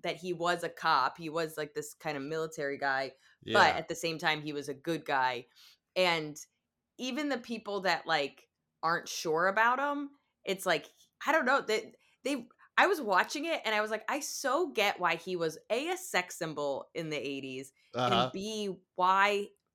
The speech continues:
Speaker 1: even okay movies he was in just kind of worked out." Like,
Speaker 2: Yeah.
Speaker 1: he always played the good guy, even though he has, like, the physique of a bad guy. Like, he has the, he has, like, an asshole physique,
Speaker 2: <laughs>
Speaker 1: but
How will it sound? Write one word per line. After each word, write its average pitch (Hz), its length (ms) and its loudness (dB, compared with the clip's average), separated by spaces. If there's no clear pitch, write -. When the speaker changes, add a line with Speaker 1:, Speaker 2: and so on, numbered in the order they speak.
Speaker 1:
even 208 360 -2
okay 185 420 0
movies 147 360 -6
he 147 120 -8
was 143 180 -6
in 135 280 -6
just - 380 -8
kind 156 300 -4
of 143 240 -4
worked 165 320 0
out." 135 300 0
Like, 170 220 2
Speaker 2:
Yeah. 131 260 4
Speaker 1:
he 190 100 2
always 247 360 4
played 233 280 0
the 226 60 2
good 185 260 0
guy, 170 320 8
even 190 220 -2
though 175 120 0
he 170 140 -2
has, 160 260 2
like, 143 220 0
the 196 100 0
physique 180 720 -6
of 165 140 2
a 165 80 2
bad 151 340 2
guy. 131 380 -4
Like, 180 100 0
he 196 100 2
has 190 180 2
the, 180 180 -6
he 185 160 -6
has, 180 140 0
like, 175 120 -4
an 156 220 0
asshole 170 540 4
physique, 143 540 -8
Speaker 2:
<laughs> - 600 -2
Speaker 1:
but 165 360 8